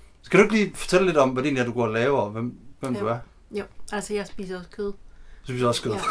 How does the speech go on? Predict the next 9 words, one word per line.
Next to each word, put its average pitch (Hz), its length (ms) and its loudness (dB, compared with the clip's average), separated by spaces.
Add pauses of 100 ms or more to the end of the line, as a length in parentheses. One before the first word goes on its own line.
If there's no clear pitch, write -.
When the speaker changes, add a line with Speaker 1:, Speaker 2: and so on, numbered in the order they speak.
Speaker 2:
jeg 208 160 0
drikker 226 220 2
også - 120 0
havremælk, 208 640 0
så, 196 220 -4
øhm, 185 420 -8 (240)
ja. 190 180 -8 (960)
Øhm, 185 840 -6 (440)
ja, 214 180 2